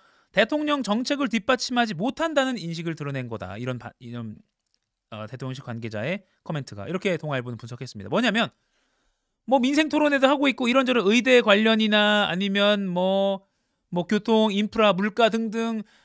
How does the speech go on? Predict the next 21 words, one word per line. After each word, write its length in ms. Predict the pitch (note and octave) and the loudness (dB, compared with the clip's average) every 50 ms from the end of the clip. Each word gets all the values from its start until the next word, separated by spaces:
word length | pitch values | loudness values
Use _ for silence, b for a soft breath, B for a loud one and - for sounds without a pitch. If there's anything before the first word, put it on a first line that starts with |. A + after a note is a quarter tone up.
| b | b
대통령이 440 | b G#3+ G#3+ C4+ C4+ C4+ C4 C4+ C4+ | b -4 -2 -2 0 0 0 0 0
많은 320 | A#3 G3+ F#3+ A3 B3+ D4 | 2 4 6 6 6 4
정책을 640 | C4+ B3 A#3 A#3 B3+ B3+ A#3+ B3 B3 A#3+ A3+ G3+ - _ _ | 4 2 2 2 2 2 2 4 4 4 2 2 -2 _ _
뭔가 360 | - G3 E3+ G#3 A#3+ B3 C4 | -16 -10 -8 -2 2 2 2
많이 240 | G3+ G3 A3 B3+ C4+ | 4 4 2 2 0
쏟아내고는 560 | - D#4+ D#4+ D#4+ D#4 D4+ C#4+ C4 D#4 E4 D#4 | -2 -2 2 2 4 4 4 2 2 2 2
있는데 480 | G#3 F#3 F3+ F3 E3+ A#3 C#4 D#4+ C#4+ - _ _ _ _ _ _ _ _ _ _ _ _ _ _ | 2 2 2 2 4 4 4 2 0 -6 _ _ _ _ _ _ _ _ _ _ _ _ _ _
정작 320 | - - B3+ D4 D4 D4 C#4+ | -4 -4 -2 0 -2 -2 -2
국민의힘 520 | - C4+ D4 D#4 D#4+ D#4+ D#4 D4+ D4 C#4+ | -4 -4 -4 -2 -2 -2 0 0 -2 -2
총선, 640 | - D4+ D#4+ D#4 D4+ D4+ D4 C#4+ C#4 C4 A#3+ A3+ - - | -4 -6 -4 -2 -2 0 0 -2 -4 -4 -6 -8 -10 -10
어, 80 | - G3 | -8 -4
전략에선 540 | - G#3 G3+ A3 B3 A#3+ A3+ F#3+ A3+ A3+ G3 | 0 0 2 4 4 2 2 2 0 0 0
이런 240 | F3+ A3+ D4+ F4 | 2 2 2 2
걸 180 | D#4+ F4 E4+ D#4+ | 2 0 0 0
좀 400 | C4 C#4+ B3+ A#3+ A3+ A3+ - G#3+ - | 0 -2 -4 -4 -6 -8 -12 -16 -14
부각시켜주는 640 | - G#3 G#3 B3 A#3+ - - - A#3+ G3 G#3+ G#3 G#3+ | -10 -6 -4 -4 -4 -6 -6 -6 -6 -4 -4 -4 -4
게 80 | G3 G3 | -2 -2
아니라 380 | C3 G#2+ G#2 G#2+ D3 G#3+ B3 _ _ _ _ _ _ _ _ _ _ _ _ _ _ _ _ _ | -4 -4 -4 -6 -6 -8 -8 _ _ _ _ _ _ _ _ _ _ _ _ _ _ _ _ _
갈등만 680 | - - A#3+ A3 - D4+ C#4+ C4 A#3+ G3+ E3+ C#3+ C3 - | 0 0 0 0 0 0 2 4 4 4 2 0 -4 -6
오히려 240 | E3 E3+ E3+ E3+ | -4 -2 -2 -2
키우는, 440 | E3 - - B3+ A#3 E3+ C#3+ A#2+ A2+ | -4 -4 -4 -4 -2 -2 -4 -6 -8